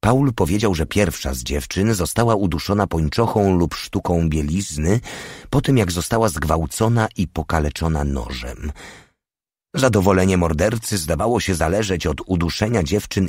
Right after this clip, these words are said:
intymną sztuką odzieży.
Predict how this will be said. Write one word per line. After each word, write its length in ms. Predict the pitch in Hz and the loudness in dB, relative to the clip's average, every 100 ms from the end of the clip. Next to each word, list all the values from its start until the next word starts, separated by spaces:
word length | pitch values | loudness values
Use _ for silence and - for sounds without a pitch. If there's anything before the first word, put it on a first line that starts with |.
| - | 2
intymną 720 | 92 85 - 117 113 101 98 | 2 2 2 2 4 4 2
sztuką 720 | - - - - 92 90 85 | -2 -6 -6 -2 0 0 0
odzieży. 760 | 80 71 82 104 - 62 60 | -2 -4 -4 -4 -6 -10 -12